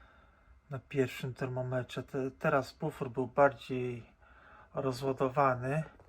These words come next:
i teraz możecie zobaczyć, że mamy tam około trzydziestu pięciu stopni na buforze,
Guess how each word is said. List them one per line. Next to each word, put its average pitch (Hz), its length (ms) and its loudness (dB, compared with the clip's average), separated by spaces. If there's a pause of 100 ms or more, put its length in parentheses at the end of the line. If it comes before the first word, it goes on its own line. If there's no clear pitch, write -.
(640)
i - 40 -10
teraz 143 380 -2
możecie 139 400 -4
zobaczyć, 135 580 -2
że 135 80 -4
mamy 143 320 -2
tam 123 320 -4
około 123 600 -2 (1080)
trzydziestu 135 560 -6
pięciu 135 440 -6
stopni 139 760 -2
na 131 160 2
buforze, 131 720 0